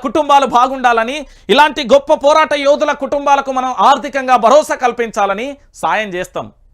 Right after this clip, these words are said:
ఆనాడు కల్వకుంట్ల చంద్రశేఖరరావు కూడా చేసిండు. ఇవాళ నువ్వు వయానాడుకు బాధితులకు ఆర్థిక సాయం అంటావు,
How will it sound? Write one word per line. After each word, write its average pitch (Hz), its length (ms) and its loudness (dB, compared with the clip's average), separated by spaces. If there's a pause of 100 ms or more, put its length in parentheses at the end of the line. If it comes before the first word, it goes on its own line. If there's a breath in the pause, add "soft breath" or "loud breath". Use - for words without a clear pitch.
(160)
ఆనాడు 160 300 -2
కల్వకుంట్ల 226 480 -8
చంద్రశేఖరరావు 220 680 -6
కూడా 214 180 -6
చేసిండు. 214 340 -10 (460)
ఇవాళ 208 280 0
నువ్వు 220 180 -4
వయానాడుకు 269 540 0 (520)
బాధితులకు 254 540 -2
ఆర్థిక 254 240 -2 (100)
సాయం 262 240 2
అంటావు, 247 240 -2